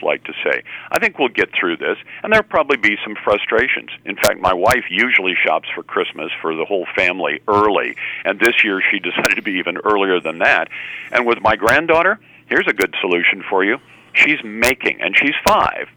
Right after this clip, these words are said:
So listen, this is within the capability of anybody <laughs> listening to this show. She's five years old.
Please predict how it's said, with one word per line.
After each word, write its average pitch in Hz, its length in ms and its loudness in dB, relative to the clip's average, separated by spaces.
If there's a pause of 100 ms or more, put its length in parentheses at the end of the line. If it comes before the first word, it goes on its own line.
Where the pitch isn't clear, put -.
(160)
So 90 240 2
listen, 120 300 -2
this 95 180 -2
is 110 60 -8
within 123 400 0
the 107 60 -2
capability 110 600 2
of 85 80 2
anybody 95 380 0
<laughs> - 20 -4
listening 95 380 -2
to 104 140 -8
this - 160 0 (160)
show. 135 200 2 (200)
She's 147 260 2
five 120 220 2
years 110 200 0
old. 123 240 2